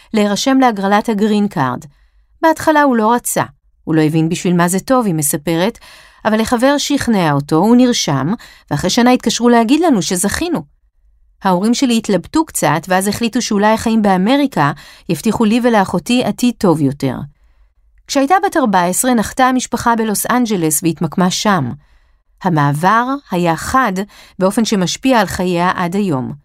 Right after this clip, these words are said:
כשעזבתי את ישראל, ניתקתי את הקשר עם כל החברים שלי בצורה מאוד קרה. חשבתי לעצמי שבגלל שכל כך קשה לי לעזוב,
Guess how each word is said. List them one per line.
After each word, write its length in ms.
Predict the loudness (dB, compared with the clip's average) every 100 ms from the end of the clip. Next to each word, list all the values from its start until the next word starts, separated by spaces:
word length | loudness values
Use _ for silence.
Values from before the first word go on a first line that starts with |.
| _ _ _ _ _ _
כשעזבתי 500 | -2 0 2 0 0
את 80 | -2
ישראל, 320 | 0 2 2
ניתקתי 440 | 2 2 0 0 -4
את 80 | -2
הקשר 340 | -2 -2 0
עם 120 | -2
כל 180 | 0 0
החברים 420 | 0 -2 -2 -2
שלי 240 | -2 -2 -2
בצורה 380 | -4 -2 0
מאוד 300 | 0 0 -4
קרה. 280 | -2 -2 -2 -4 _ _ _ _ _ _ _ _
חשבתי 440 | -4 0 2 2 2
לעצמי 500 | 0 0 -2 -2 -2
שבגלל 440 | -2 -2 0 0
שכל 260 | 0 -4 -2
כך 180 | -2 -4
קשה 400 | -4 -6 -2 0
לי 120 | 0
לעזוב, 580 | 0 0 0 2 2 0